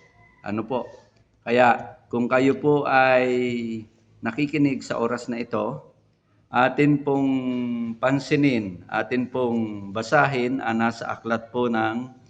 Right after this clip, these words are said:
Ecclesiastes, chapter twelve, verse one. Ito po ang sinasabi, mga kapatid,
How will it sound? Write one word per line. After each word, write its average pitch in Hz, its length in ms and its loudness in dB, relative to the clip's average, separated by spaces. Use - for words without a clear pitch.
Ecclesiastes, 117 1200 -6
chapter 127 480 2
twelve, 127 320 0
verse 110 320 0
one. 104 480 0
Ito 110 160 -4
po 139 160 0
ang 135 80 -2
sinasabi, 123 640 -2
mga 104 320 -6
kapatid, 104 400 -8